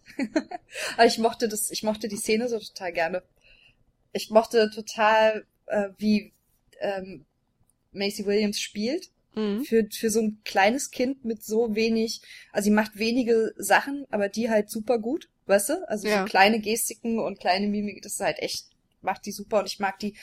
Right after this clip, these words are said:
Speaker 1: die Beziehung zwischen, äh, John und Arya. Das
Speaker 2: Ja.
Speaker 1: ist so eine herzliche, so einen großen Bruder hätte ich auch gerne gehabt, weißt du? So ein, oh,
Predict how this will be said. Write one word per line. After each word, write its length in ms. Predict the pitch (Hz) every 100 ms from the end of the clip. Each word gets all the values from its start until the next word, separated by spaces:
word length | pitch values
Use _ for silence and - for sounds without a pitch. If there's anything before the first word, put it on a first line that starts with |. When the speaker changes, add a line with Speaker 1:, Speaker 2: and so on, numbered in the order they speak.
| - - -
Speaker 1:
die 80 | 196
Beziehung 460 | 196 - 214 208
zwischen, 480 | 214 202 - 196 190
äh, 180 | - 185
John 240 | - 180 190
und 120 | -
Arya. 440 | 120 160 165 160 - _ _ _ - -
Das 100 | 247
Speaker 2:
Ja. 140 | 220
Speaker 1:
ist 140 | 185 214
so 120 | 220
eine 180 | 233 226
herzliche, 560 | 214 214 - 226 220
so 120 | 208 208
einen 120 | 214
großen 300 | 202 214 208
Bruder 220 | 220 214
hätte 120 | 214
ich 100 | -
auch 160 | - -
gerne 240 | 180 175 170
gehabt, 260 | 180 -
weißt 240 | - - 240
du? 60 |
So 140 | 214 190
ein, 180 | 190 - _ _ - _ _ _ _ _ _ _
oh, 100 | 208